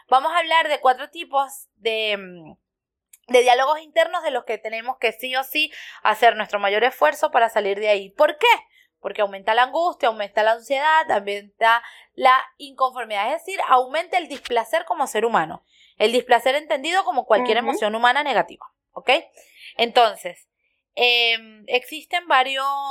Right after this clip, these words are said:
Speaker 1: tipos de lenguajes internos o de diálogos internos. Eh, uno de ellos es el catastrófico, ¿sí? Como podrán imaginarse,
Speaker 2: Ujú.
Speaker 1: tiene que ver con la ansiedad directamente, como siempre le decimos, la ansiedad tiene que ver con pensamientos,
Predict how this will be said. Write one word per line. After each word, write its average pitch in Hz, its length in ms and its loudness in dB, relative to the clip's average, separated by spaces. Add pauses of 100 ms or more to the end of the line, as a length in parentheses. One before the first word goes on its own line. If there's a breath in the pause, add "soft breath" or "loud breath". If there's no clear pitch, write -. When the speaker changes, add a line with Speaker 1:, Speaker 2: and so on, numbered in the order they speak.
(260)
Speaker 1:
tipos 285 340 -6
de 302 80 -2
lenguajes 214 380 -2
internos 339 600 0 (360)
o 247 280 6
de 233 120 0
diálogos 196 380 0
internos. 294 600 -6 (360)
Eh, 233 260 2
uno 254 200 2
de 285 220 2
ellos 330 260 -2
es 254 100 -6
el 247 120 -2
catastrófico, 202 920 -2 (1120)
¿sí? - 380 -4 (520 loud breath)
Como 196 260 0
podrán 196 360 4
imaginarse, 262 640 0
Speaker 2:
Ujú. 196 120 2
Speaker 1:
tiene 233 240 2
que 262 140 4
ver 262 180 4
con 302 220 -2
la 214 100 0
ansiedad 196 500 0 (300)
directamente, 269 680 0
como 220 160 -4
siempre 208 240 -10
le 240 60 2
decimos, 226 420 -8 (320 soft breath)
la 226 60 4
ansiedad 226 280 2
tiene 202 180 -4
que 233 100 -2
ver 208 120 0
con 226 220 -6
pensamientos, 226 760 -4